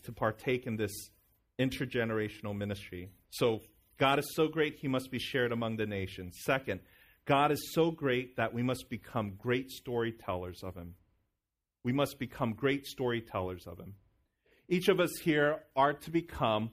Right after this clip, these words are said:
storytellers of God. God wants his people to tell the next generation about him, especially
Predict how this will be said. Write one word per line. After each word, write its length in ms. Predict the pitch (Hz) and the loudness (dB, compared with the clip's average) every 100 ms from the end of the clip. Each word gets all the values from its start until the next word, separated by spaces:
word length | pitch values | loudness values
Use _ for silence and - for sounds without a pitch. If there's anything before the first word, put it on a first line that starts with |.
| - - | -10 -16
storytellers 880 | - 143 135 139 131 127 120 113 | -6 0 2 2 -2 0 2 0
of 220 | 113 101 104 | -4 -8 -2
God. 380 | 110 104 90 90 _ _ _ _ _ _ _ 131 | 0 2 -2 -6 _ _ _ _ _ _ _ 2
God 340 | 151 156 156 | 4 6 4
wants 220 | 156 156 - - - _ | 2 0 -2 -12 -16 _
his 240 | - 143 - | -2 -2 -2
people 440 | - 175 180 147 | -4 -2 0 -2
to 120 | - | -2
tell 300 | 123 - 143 | -8 2 2
the 100 | 143 | 2
next 400 | 135 147 185 - | 2 2 0 -2
generation 600 | - 156 139 123 110 - 107 | 0 0 2 0 -2 -4 -6
about 320 | 92 92 87 | -2 -2 -4
him, 140 | 87 - _ _ 117 | -10 -16 _ _ -8
especially 720 | - - 160 165 - 135 | -6 0 2 2 -2 -4